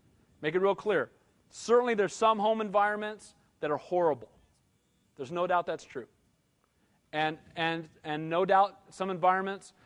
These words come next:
hey, I grew up in a Christian home with a pastor for a dad, and I'm blessed. Some people grew up in homes with parents that were very abusive and things like that.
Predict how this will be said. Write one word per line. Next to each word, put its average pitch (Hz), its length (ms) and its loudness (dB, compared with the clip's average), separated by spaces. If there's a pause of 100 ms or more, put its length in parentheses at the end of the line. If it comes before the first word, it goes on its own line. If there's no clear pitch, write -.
(220)
hey, 185 140 0
I 170 120 6
grew 196 160 2
up 190 80 -4
in 175 60 -2
a 160 40 -6
Christian 185 340 -6
home 190 200 -4
with 156 80 -4
a 139 40 -8
pastor 175 440 -4
for 170 160 -6
a 151 40 -4
dad, 156 360 -2
and 139 60 -8
I'm 147 120 -8
blessed. 131 480 -10 (640)
Some 202 180 0
people 202 200 0
grew 202 180 6
up 202 100 2
in 185 60 -4
homes 190 360 -4
with 151 220 -8 (140)
parents 196 340 -6
that 202 60 -6
were 147 100 -2
very 175 280 -2
abusive 170 480 -6
and 143 100 -12
things 175 200 -10
like 160 200 -4
that. 170 320 -4